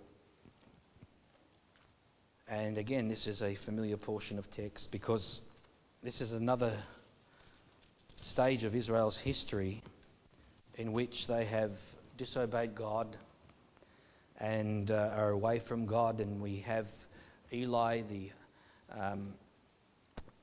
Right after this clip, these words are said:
uh, the priest, who has failed to discipline his sons, Phinehas and Hophnius. And so God is, uh, speaks to Samuel, and he's going to bring them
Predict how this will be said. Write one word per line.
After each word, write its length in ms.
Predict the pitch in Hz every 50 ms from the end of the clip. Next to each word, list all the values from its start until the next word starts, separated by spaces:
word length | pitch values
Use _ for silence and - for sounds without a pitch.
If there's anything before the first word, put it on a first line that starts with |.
| - 117
uh, 200 | 107 101 101 95
the 100 | 104 98
priest, 400 | - - 127 120 113 110 - -
who 120 | 120 104
has 140 | 101 98 95 -
failed 340 | - 123 120 117 120 113 - -
to 360 | - 113 107 104 101 98 95 92 - - - - _ - _ _ _ _ _ _ _ _ -
discipline 540 | 131 127 - - 117 - - 123 120 110
his 140 | 101 98 92
sons, 640 | - - - 123 123 120 120 117 123 120 120 - - -
Phinehas 380 | 123 117 117 120 120 - -
and 200 | 117 101 98 95 90 85 - -
Hophnius. 580 | 123 117 - - 117 113 113 - - - - - - - - - - - - - - - - - - - - - - - - - - _ - -
And 260 | 135 127 127 127 120
so 180 | - - 127
God 460 | 120 110 135 139 135 135 131 127 123 - - - - - - -
is, 240 | 127 113 98 107 113
uh, 240 | 117 113 113 110 104
speaks 340 | - - - 139 135 123 -
to 100 | - 117
Samuel, 480 | - - 131 131 131 131 127 127 123
and 100 | 113 107
he's 160 | 107 107 101 101
going 220 | 117 117 117 113
to 80 | 107 101
bring 420 | 113 120 120 120 117 110 107 110 - - - -
them 260 | - 120 120 113 107